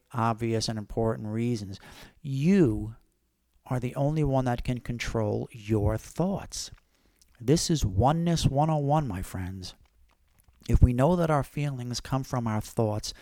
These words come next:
and if we know that there is no such thing as fear, there are only fearful thoughts,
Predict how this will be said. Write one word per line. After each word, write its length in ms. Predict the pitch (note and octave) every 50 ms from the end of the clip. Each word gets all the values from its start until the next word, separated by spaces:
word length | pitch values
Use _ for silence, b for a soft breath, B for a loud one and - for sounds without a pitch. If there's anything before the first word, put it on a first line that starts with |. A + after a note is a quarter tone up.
| B B B B B B B B B
and 120 | - B2+
if 100 | A#2+ A2+
we 100 | - B2+
know 200 | A#2+ A#2+ B2+ D#3
that 200 | D#3+ D3+ C#3 -
there 160 | - C3 C3
is 140 | B2+ A#2 G#2+
no 160 | A#2+ B2 B2
such 320 | A#2+ - - C3 B2 - -
thing 180 | - A#2+ A#2
as 160 | A#2 A2 G#2 -
fear, 400 | - - - C#3+ C3+ B2+ A2+ A2
there 240 | A2+ A2+ A2+ A#2 A2+
are 120 | G#2+ -
only 320 | B2+ B2 A#2+ A#2+ A#2+ A#2+ A2+
fearful 480 | - - C3 B2+ B2+ A#2+ - - G#2+
thoughts, 720 | F#2+ - - - F3+ F#3 D#3+ F#2 F#2 - - - - -